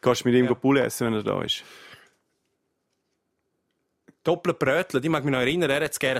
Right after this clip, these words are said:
Speaker 2: Doppelbrötler gehabt. Nein, <laughs> wenn, wenn ich mit so jemandem jetzt gängte go essen, würde ich, glaub, alles unternehmen,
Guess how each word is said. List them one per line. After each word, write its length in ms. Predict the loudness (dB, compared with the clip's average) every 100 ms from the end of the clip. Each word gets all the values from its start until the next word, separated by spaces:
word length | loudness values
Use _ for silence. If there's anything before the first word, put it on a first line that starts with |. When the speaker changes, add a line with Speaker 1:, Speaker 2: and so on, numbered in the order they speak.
| -4
Speaker 2:
Doppelbrötler 720 | -4 -4 -2 0 -2 -4 -6
gehabt. 220 | -4 -2
Nein, 140 | -4 -2 -4 -4
<laughs> 300 | -6 -8 -12
wenn, 300 | 0 0 0 -4
wenn 220 | -4 -2
ich 100 | -4
mit 160 | -4
so 80 | 0
jemandem 300 | -2 0 0
jetzt 160 | 0 0
gängte 300 | -4 -2 -4
go 80 | 0
essen, 320 | -2 -2 -4
würde 140 | -2
ich, 40 | -4
glaub, 180 | -4 -2
alles 300 | 0 -2 -2
unternehmen, 460 | -4 -2 -2 -2